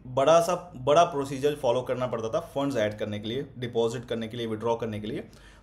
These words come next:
तो यहाँ पे थोड़ा सा ईजी हो गया। अब देखो कैसे, अ, यहाँ पे जो है, एक सेकेंड, यहाँ पे, अ, पहले हम लोग डिपॉजिट करते थे, विड्रॉ करते थे, तो हम वजीर एक्स को यूज़ करते थे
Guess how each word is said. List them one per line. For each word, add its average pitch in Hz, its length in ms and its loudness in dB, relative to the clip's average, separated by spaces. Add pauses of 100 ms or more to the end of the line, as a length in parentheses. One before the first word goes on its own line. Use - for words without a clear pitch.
तो 170 80 -2
यहाँ 156 200 2
पे 214 100 0
थोड़ा 202 180 -2
सा 220 200 2
ईजी 151 200 -2
हो 156 140 4
गया। 131 160 2
अब - 320 -2
देखो 139 180 -2
कैसे, 156 300 2 (1120)
अ, 127 280 8
यहाँ 139 200 -2
पे 175 100 -4
जो 151 160 2
है, 160 100 0
एक 110 140 -10
सेकेंड, 147 300 -10 (600)
यहाँ 123 280 -2
पे, 165 280 -2
अ, - 160 -6 (540)
पहले 131 240 0
हम 147 140 -2
लोग 151 160 -2
डिपॉजिट 127 400 -4
करते 117 260 -4
थे, 139 120 -2
विड्रॉ 135 340 2
करते 123 260 -2
थे, 123 40 -14
तो 165 120 -2
हम 165 380 -4
वजीर 120 460 -2
एक्स 175 180 0
को 165 120 -6
यूज़ 160 260 -4
करते 143 340 -4
थे 156 40 -10